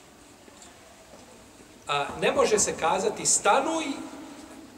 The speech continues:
i tvoja žena. Tako se ne može kazati u arapskom jeziku. Stanuj i tvoja žena.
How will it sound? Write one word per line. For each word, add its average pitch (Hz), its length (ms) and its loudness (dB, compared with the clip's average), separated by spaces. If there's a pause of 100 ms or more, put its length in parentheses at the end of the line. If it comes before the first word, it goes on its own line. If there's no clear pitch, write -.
(120)
i 151 100 -8
tvoja 156 340 2
žena. 120 240 -4 (640)
Tako 165 240 -2
se 175 120 -2
ne 175 40 -4
može 170 140 -4
kazati 147 240 -4
u - 20 -6
arapskom 117 320 -10
jeziku. - 220 -16 (340)
Stanuj 202 340 -2
i - 100 -8
tvoja 143 200 -4
žena. 113 200 -8